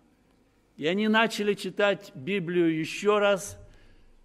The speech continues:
вдруг поймали себя на мысли, что читают и понимают,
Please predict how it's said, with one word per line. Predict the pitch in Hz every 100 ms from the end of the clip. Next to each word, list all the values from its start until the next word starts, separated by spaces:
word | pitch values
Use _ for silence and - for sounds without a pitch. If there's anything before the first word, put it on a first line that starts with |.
| _ -
вдруг | 135 135 190 240 - -
поймали | 214 214 220 226 226 220
себя | 208 214
на | 220 208
мысли, | 214 233 226 220
что | 220 226
читают | 220 220 202 254 247 247 247
и | 247
понимают, | 254 262 285 294 294 254 147 -